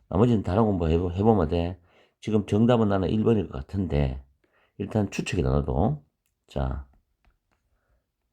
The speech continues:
A R C I T Y. 이건 명사다. 희소, 부족. scarcity, 단어 외워. different, 통과, 다른.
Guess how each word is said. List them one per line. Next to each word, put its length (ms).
A 300
R 260
C 360
I 240
T 160
Y. 220
이건 160
명사다. 640
희소, 520
부족. 480
scarcity, 800
단어 220
외워. 520
different, 480
통과, 340
다른. 540